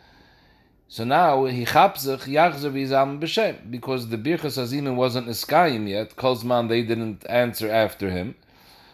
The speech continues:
So Mamela, it's still in a matzav of the Chatchila. When they already answered, so now it's a matzav of the Yevid.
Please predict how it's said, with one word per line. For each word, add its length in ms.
So 220
Mamela, 300
it's 100
still 220
in 80
a 40
matzav 380
of 80
the 80
Chatchila. 460
When 220
they 160
already 320
answered, 640
so 80
now 160
it's 120
a 40
matzav 340
of 60
the 120
Yevid. 280